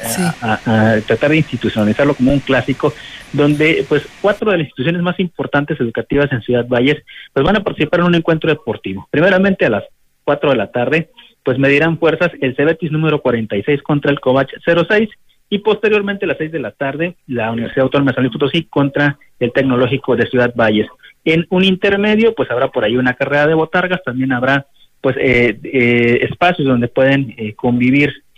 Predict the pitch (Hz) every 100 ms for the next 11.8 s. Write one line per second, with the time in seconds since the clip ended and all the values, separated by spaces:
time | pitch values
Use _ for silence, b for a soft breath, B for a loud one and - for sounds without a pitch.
0 | b _ 127 120 123 - 131 123 196 202
1 | 175 - 147 156 165 147 123 - 156 156
2 | - - 123 117 113 123 131 139 135 151
3 | 151 160 170 165 175 185 240 - - b
4 | b _ 220 240 247 247 _ _ - 139
5 | 151 160 170 160 170 202 _ 127 120 117
6 | 120 123 120 127 123 127 120 156 156 156
7 | 139 160 131 117 143 139 139 120 107 104
8 | 127 131 117 135 131 139 131 - 135 135
9 | 127 139 120 - 160 - 143 - B B
10 | 151 139 147 165 190 208 190 - 190 196
11 | 185 165 143 - - 156 165